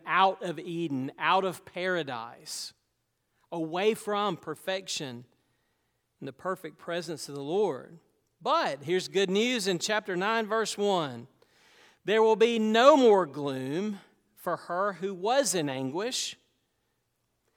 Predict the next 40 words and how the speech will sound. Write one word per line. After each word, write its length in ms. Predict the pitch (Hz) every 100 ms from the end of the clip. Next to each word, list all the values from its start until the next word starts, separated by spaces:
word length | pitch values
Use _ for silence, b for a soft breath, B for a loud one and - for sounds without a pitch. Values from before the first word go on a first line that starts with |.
| b b b
In 140 | 175
earlier 400 | 180 233 247 233
times, 540 | 226 220 226 233 220
he 100 | 208
treated 420 | 185 - 226 220 185
the 120 | 190
land 320 | 196 214 196
of 80 | 151
Zebulun 600 | 143 190 190 214 220 214
and 140 | 180
the 60 | 160
land 320 | 156 190 190
of 100 | 151
Naphtali 580 | 160 185 - 214 214 208
with 300 | 175 165 -
contempt, 840 | 165 131 - - 202 254 233 - _ B B B B -
but 240 | 185 175
later 560 | 170 175 220 277 269 254
on 560 | 240 269 247 165 131 127
he 420 | - 220 240 240
shall 400 | - 220 214 208
make 320 | 190 202 -
it 220 | 208 170
glorious. 1000 | 151 151 175 165 135 120 147 - - - _ _ _ _ _ _ b b b
By 140 | 185
the 100 | 185
way 220 | 165 190 240
of 120 | 208
the 60 |
sea 440 | 214 - 247 226 175
on 80 | 170
the 160 | 170
other 160 | 190 190
side 340 | - 190 190
of 100 | 175
Jordan, 520 | 143 190 196 160 135
Galilee 800 | 127 175 247 330 285 165 147 156 -
of 200 | 185 190
the 80 | 220
Gentiles." 1120 | 285 339 320 196 147 120 120 - 233 -